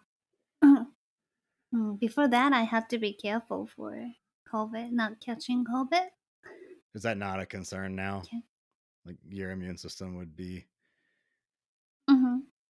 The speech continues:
Speaker 2: fine,
Speaker 1: It's,
Speaker 2: maybe. <laughs>
Speaker 1: it's fine,
Speaker 2: It's
Speaker 1: and <laughs>
Speaker 2: <laughs> that doesn't sound fine.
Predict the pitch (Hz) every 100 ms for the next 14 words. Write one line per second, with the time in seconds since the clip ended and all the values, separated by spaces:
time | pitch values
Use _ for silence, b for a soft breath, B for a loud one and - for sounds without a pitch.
0 | _ - - 82 78 - 233 233 214 208
1 | 202 202 202 196 - - - - - -
2 | - 226 220 233 254 285 262 - 208 -
3 | 175 - - - - - 143 - 339 -
4 | 160 135 - 127 104 92 95 85 78